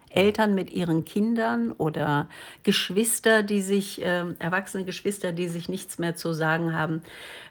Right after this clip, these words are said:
Äh, es ist eine Art, ja, was Frau Faeser heute ja auch mitbefeuert, äh, beäugen, Misstrauen, überwachen, in die Menschen eingezogen, als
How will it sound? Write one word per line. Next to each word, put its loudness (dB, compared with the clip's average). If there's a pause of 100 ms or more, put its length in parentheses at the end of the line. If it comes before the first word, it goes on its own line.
Äh, 2
es 2
ist -2
eine 4
Art, 2 (760)
ja, 2 (140)
was -2
Frau 4
Faeser 4
heute 4
ja 4
auch 6
mitbefeuert, 2 (640)
äh, 4 (320)
beäugen, 8
Misstrauen, 4
überwachen, 4 (240)
in 8
die 6
Menschen 2
eingezogen, 2 (320)
als 2